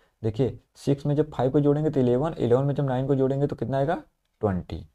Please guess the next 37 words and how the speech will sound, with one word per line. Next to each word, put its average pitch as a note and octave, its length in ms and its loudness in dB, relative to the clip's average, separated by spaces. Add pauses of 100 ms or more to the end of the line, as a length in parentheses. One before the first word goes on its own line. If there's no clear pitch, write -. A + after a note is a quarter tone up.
(240)
तो G#2 60 -4
हम A2+ 80 -2
लोग C3 140 -2
का C#3+ 100 2
अनुपाती A#2+ 500 -2
योग D3+ 160 0
पता D#3+ 200 2
होगा D#3+ 160 2
ट्वेंटी, D3+ 340 -6 (300)
लेकिन D3+ 280 -2
पूछा C#3 340 0
क्या C#3+ 200 -2
है, F#2+ 120 -4 (260)
अनुपात B2 580 -2
में D#3 100 -2
विभाजित C3+ 480 0
की C3+ 140 0
गई D3+ 140 0
तो D3+ 100 0
यदि C3+ 260 2 (220)
एक D3+ 340 2
को E3 280 0
चार A#2+ 320 -4
सौ D#3+ 160 -6
पचास C#3 520 -2
रुपये C3+ 300 0
मिले B2+ 380 0
तो - 120 -8 (160)
कुल E3 200 4
धनराशि, F#2 600 -4 (360)
देखिए G#2+ 260 0
हम C#3+ 120 0
लोग D3+ 100 0
को D#3+ 60 -2 (200)
टोटल A2+ 460 2
जो, D3+ 300 2 (640)
जो A2+ 180 -2